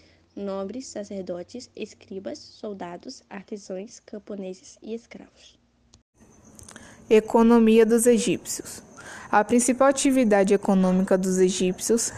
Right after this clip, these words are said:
Speaker 2: era a agricultura. Os egípcios cultivavam trigo, cevada, linho, algodão, legumes,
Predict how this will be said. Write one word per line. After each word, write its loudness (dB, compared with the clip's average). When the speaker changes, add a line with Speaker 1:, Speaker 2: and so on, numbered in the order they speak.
Speaker 2:
era 6
a 4
agricultura. -2
Os 2
egípcios 4
cultivavam 2
trigo, 2
cevada, 4
linho, 4
algodão, 2
legumes, 2